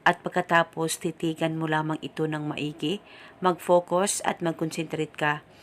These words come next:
at ibulong mo lamang ito sa larawan niya.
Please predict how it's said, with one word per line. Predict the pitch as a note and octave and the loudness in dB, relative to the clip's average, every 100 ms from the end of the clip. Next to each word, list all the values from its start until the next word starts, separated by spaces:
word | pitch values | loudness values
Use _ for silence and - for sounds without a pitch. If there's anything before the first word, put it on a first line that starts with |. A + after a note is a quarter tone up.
| - - - | -18 -4 0
at | F3+ | 2
ibulong | F3 F3+ F#3 F3+ | 0 2 2 2
mo | F3+ E3+ | 0 2
lamang | D#3+ E3 E3 | 2 0 -2
ito | D#3 D#3 D3 | -4 -4 -4
sa | D3+ - D#3+ | -6 -4 0
larawan | D3+ D3 D3 C#3+ | 0 0 0 -2
niya. | D3+ C#3 | -4 -6